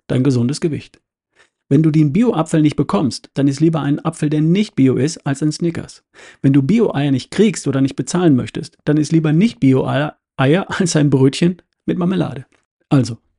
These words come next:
nochmal, wie sieht eine gesunde Ernährung aus? Erstens, im Zentrum jeder Mahlzeit steht die Proteinquelle. Die kommt in aller Regel automatisch mit gesunden Fetten daher. Und das kann auch eine pflanzliche Proteinquelle sein, klar. Zweitens, dazu legst du Gemüse, Salat, Früchte oder Obst,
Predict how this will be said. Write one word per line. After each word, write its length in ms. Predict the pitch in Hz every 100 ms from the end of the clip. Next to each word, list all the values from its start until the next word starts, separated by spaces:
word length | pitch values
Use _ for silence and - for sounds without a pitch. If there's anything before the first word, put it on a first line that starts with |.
| _
nochmal, 400 | 143 - 113 123
wie 80 | 185
sieht 200 | 185 196
eine 180 | 135 139
gesunde 340 | 120 127 151
Ernährung 400 | 175 196 170 117
aus? 340 | - 123 - - _ _ _ -
Erstens, 460 | 131 - 220 - - _ _ _
im 140 | - 123
Zentrum 420 | 165 208 202 190
jeder 240 | 151 160
Mahlzeit 480 | 147 127 143 147 143
steht 240 | - 131 127
die 80 |
Proteinquelle. 800 | 139 127 127 117 120 - 107 117 _ _ _ -
Die 80 | 160
kommt 220 | 175 170
in 120 | 127
aller 200 | 143 170
Regel 220 | 147 139
automatisch 600 | 123 120 120 139 170 170
mit 200 | 135 -
gesunden 380 | 127 123 139 -
Fetten 280 | - 143 123
daher. 400 | 117 110 120 127 _ - _ -
Und 140 | 127
das 120 | 165
kann 180 | - 156
auch 120 | 156
eine 160 | - 165
pflanzliche 440 | 170 165 131 120
Proteinquelle 640 | - 117 - 120 - 117 117
sein, 280 | - 160
klar. 340 | - 151 135 _ _ _ _
Zweitens, 560 | - 147 131 117 - - _ - - -
dazu 460 | - 135 254 190 233
legst 280 | 139 139 -
du 160 | 135 123
Gemüse, 420 | 120 127 240 226
Salat, 440 | 156 127 127 156 -
Früchte 440 | 139 135 156 151
oder 200 | - 151
Obst, 400 | 127 - -